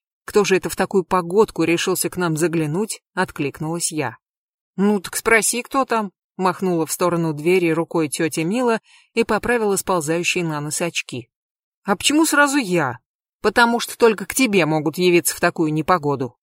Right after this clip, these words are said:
уверенно заявила тетка. «Иди, иди, не заставляй человека ждать».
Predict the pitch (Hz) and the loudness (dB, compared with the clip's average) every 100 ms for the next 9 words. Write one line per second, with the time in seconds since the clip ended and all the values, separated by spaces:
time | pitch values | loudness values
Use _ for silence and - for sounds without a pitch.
0 | _ 185 185 196 175 160 151 160 156 156 | _ 0 2 2 2 0 0 0 2 0
1 | 151 - 143 - 131 - _ - 247 254 | -2 -4 -8 -8 -14 -16 _ -4 0 2
2 | 254 240 240 208 170 120 - 208 233 220 | 2 2 0 2 0 -2 -6 -2 2 2
3 | - 196 165 170 196 214 208 175 170 156 | 2 2 2 2 0 0 0 0 -2 -4
4 | 156 120 - | -4 -6 -14